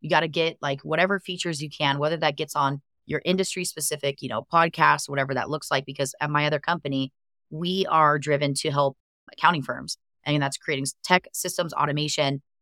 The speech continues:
And so because I'm niche specific, she, like, really taught me how to get in front of my audience, which was by being on podcasts that other bookkeepers and accountants are listening to, or being on someone's program that is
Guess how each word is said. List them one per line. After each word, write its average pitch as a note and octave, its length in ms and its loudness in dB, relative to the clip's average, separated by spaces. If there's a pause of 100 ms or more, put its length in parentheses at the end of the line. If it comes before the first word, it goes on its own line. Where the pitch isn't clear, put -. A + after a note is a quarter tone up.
(140)
And E3+ 120 2
so F#3 120 4
because E3+ 300 2
I'm A3+ 200 6
niche D3+ 200 0
specific, D3+ 560 -2
she, - 180 -2
like, D3+ 180 2
really D#3 300 -2
taught D3 260 2
me D3+ 120 -4
how C#3 160 0
to C3+ 60 -4
get C3 220 -4
in D3 80 -8
front C3+ 320 -4
of B2+ 260 2 (340)
my D3+ 280 8
audience, C3 460 -2
which D3+ 160 -10
was D#3 180 -2
by D#3+ 260 4
being E3+ 180 -4
on C#3 160 -2
podcasts B2 500 0
that C3 180 0 (460)
other E3+ 180 4
bookkeepers C#3+ 440 -4
and C#3+ 80 -4
accountants C#3 340 0
are C3+ 80 0
listening D3 440 -4
to, C#2 340 -8
or D#3+ 460 2 (560)
being F3+ 200 -2
on E3+ 100 0
someone's D3 280 -4
program E3 580 4
that C3 160 0
is D3 120 -4